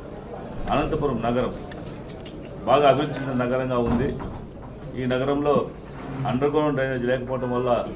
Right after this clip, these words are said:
అనేక సమస్యలు ఎదుర్కొంటున్నాం. ఆ సమస్యలు అధిగమించడం కోసమే కేంద్రం ఉన్నటువంటి పట్టణాభివృద్ధి శాఖ మంత్రి, మాజీ హర్యానా ముఖ్యమంత్రి అయినటువంటి ఖట్టర్ గారిని కలిసి మన అనంతపురం నగరానికి అండర్‌గ్రౌండ్ డ్రైనేజ్ కోసం కావాల్సినటువంటి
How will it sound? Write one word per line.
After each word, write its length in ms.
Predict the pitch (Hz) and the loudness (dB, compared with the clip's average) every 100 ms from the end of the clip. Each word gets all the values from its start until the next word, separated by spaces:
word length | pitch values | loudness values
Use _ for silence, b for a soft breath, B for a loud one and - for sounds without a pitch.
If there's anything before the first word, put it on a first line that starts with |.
| - - - - | -10 -14 -14 -6
అనేక 200 | 131 143 135 131 | -2 -2 -2 -2
సమస్యలు 300 | 127 120 117 | -4 -4 -4
ఎదుర్కొంటున్నాం. 520 | 117 123 113 110 113 120 - - - - - 113 | -4 -4 -6 -6 -8 -8 -14 -16 -16 -16 -4 -4
ఆ 20 | 120 | 0
సమస్యలు 300 | 131 147 135 | -2 0 0
అధిగమించడం 560 | 123 123 139 131 131 123 120 | -2 -2 -2 -2 -4 -2 0
కోసమే 360 | 120 120 117 95 92 - - - - - - - - - - | 0 0 -2 -4 -8 -14 -14 -14 -14 -14 -16 -16 -16 -14 -4
కేంద్రం 220 | 139 143 | 0 2
ఉన్నటువంటి 260 | 139 135 120 120 | 0 0 0 -2
పట్టణాభివృద్ధి 420 | 113 139 123 127 | 0 0 0 -2
శాఖ 160 | 120 120 120 | -2 0 0
మంత్రి, 280 | 117 113 110 - - - - - 107 | -2 -4 -4 -8 -14 -16 -16 -8 -2
మాజీ 220 | 120 131 120 | 0 0 -2
హర్యానా 280 | 110 127 123 117 | 0 0 2 0
ముఖ్యమంత్రి 360 | 120 117 113 | -2 -6 -6
అయినటువంటి 280 | 110 113 110 110 | -6 -6 -6 -4
ఖట్టర్ 260 | 113 131 127 | -2 -2 -2
గారిని 200 | 123 113 110 | -2 -2 -6
కలిసి 320 | 113 127 117 104 - - - - - 110 | -6 -6 -6 -6 -10 -14 -14 -14 -10 -2
మన 100 | 117 | 0
అనంతపురం 400 | 113 123 - 123 117 | 2 0 -4 -2 -2
నగరానికి 500 | 113 113 110 113 107 90 - - B B B B - | -2 -4 -4 -4 -6 -6 -10 -14 B B B B -8
అండర్‌గ్రౌండ్ 380 | 117 127 127 120 | -4 -2 -2 -2
డ్రైనేజ్ 260 | 117 110 107 113 | -4 -6 -8 -8
కోసం 200 | 110 107 104 | -6 -6 -2
కావాల్సినటువంటి 520 | 107 104 101 107 | -2 -2 -6 -6